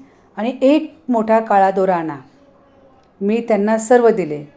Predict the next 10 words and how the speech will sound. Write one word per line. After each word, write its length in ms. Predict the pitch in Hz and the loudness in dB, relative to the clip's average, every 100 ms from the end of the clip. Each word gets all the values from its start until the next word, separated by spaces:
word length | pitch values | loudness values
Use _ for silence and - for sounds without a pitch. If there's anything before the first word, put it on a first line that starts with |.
| _ _ _ _ _ _ | _ _ _ _ _ _
त्यांनी 240 | 190 196 | -4 -2
तोंडाने 500 | 214 214 185 190 202 | 0 0 0 0 0
काही 240 | 220 185 214 | -2 -2 -2
मंत्र 320 | 233 214 214 | -2 -2 -2
म्हटले. 400 | 196 185 165 139 - _ _ _ _ _ _ | -2 -4 -8 -12 -14 _ _ _ _ _ _
काळा 260 | 214 208 233 | 2 4 4
दोरा 240 | 233 240 | 4 4
माझ्या 300 | 247 220 226 | 4 2 2
पोटाला 400 | 220 202 196 196 | 0 0 2 2
बांधला 460 | 185 170 156 156 | 2 -2 -4 -6